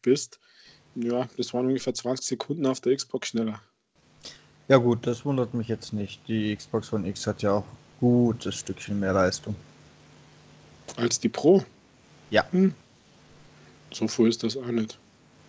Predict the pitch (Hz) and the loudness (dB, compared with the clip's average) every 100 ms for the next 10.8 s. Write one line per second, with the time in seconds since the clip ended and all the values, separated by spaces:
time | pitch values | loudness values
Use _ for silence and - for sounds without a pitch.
0 | _ 135 147 - - 123 113 107 95 - | _ 4 6 4 0 4 4 2 -8 -10
1 | 92 107 - - - - - - - - | -10 -10 -18 -20 -20 -20 -20 -20 -20 -20
2 | - 147 151 - - - - 190 214 170 | 0 2 2 -2 -12 -2 4 6 6 4
3 | 160 147 147 131 127 123 117 113 104 117 | 2 0 -2 0 -2 -2 -2 -4 -6 -6
4 | 120 123 110 135 - _ _ _ _ _ | -4 0 0 0 -6 _ _ _ _ _
5 | _ _ - - 113 131 123 120 120 - | _ _ -20 -6 0 6 6 6 4 4
6 | 123 - 113 123 139 135 123 - 139 143 | 4 4 6 6 6 4 4 4 4 4
7 | 139 131 - 123 135 - 110 110 _ _ | 4 0 -4 -4 -6 -4 -4 -4 _ _
8 | - - _ - - - 160 156 135 131 | -20 -20 _ -20 -4 4 6 6 6 8
9 | 151 135 180 311 - 202 135 131 147 139 | 8 4 -4 -16 -16 -2 6 8 8 4
10 | 135 - 147 151 - 135 127 135 | -2 0 0 0 -4 -2 -2 -4